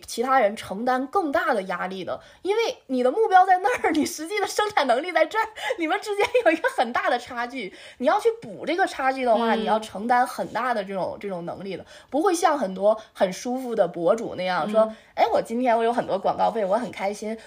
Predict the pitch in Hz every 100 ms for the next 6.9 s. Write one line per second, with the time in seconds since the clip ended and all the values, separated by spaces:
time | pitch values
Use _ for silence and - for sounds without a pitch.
0 | - 202 254 330 349 311 233 269 254 190
1 | 240 190 240 226 214 220 311 226 220 190
2 | 185 196 180 196 427 - 269 240 269 285
3 | 226 - 392 262 226 196 190 180 196 180
4 | - - _ _ - 453 320 202 - 254
5 | 226 180 202 202 247 214 202 190 190 175
6 | 170 175 214 170 180 262 220 127